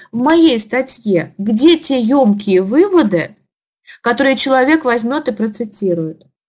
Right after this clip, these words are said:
Я очень часто с этим сталкиваюсь. Вы знаете, я вот как раз,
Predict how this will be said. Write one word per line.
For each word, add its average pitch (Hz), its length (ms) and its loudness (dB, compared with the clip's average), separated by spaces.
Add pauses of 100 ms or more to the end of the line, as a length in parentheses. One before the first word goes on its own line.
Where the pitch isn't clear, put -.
(300)
Я 269 140 4
очень 285 220 -4
часто 320 280 -2
с 262 80 -8
этим 269 220 -4
сталкиваюсь. 202 720 -2
Вы 208 60 -6
знаете, 262 280 -2
я 247 120 2
вот 269 80 -6
как 214 180 -8
раз, 233 220 -4